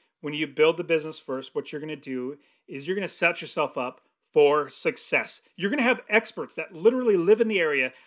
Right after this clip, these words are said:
that know the area, that work in the area, that have other properties, that do all this stuff.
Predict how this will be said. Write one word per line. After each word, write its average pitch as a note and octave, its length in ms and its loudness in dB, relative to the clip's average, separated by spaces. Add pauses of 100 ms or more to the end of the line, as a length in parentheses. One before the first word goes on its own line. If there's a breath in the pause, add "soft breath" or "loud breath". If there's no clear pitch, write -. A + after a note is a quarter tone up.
(100)
that F3+ 140 -4
know G3 240 6
the G3+ 120 4
area, D3 200 2
that C#3+ 180 -4
work A#3 220 0
in A3 80 6
the F#3 100 -2
area, D3 220 0
that D3+ 140 -4
have G#3+ 200 2
other A3+ 140 2
properties, E3+ 560 -6
that D3 160 0 (320 soft breath)
do A3+ 120 2
all C#4+ 80 4
this A#3 160 0
stuff. C3 280 -4